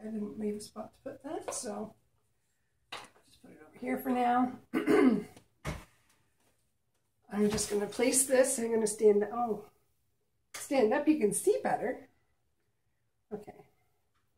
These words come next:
wanna place this more or less in the middle. It's really hard to tell when you're not looking overhead.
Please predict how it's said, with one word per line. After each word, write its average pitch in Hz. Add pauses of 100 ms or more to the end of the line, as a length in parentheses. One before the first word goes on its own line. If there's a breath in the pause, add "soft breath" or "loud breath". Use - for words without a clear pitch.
(580)
wanna 269
place 214
this 202
more 196
or 185
less 180
in 175
the 175
middle. 185
It's -
really 220
hard 185
to 170
tell 175
when 175
you're 165
not 170
looking 180
overhead. 185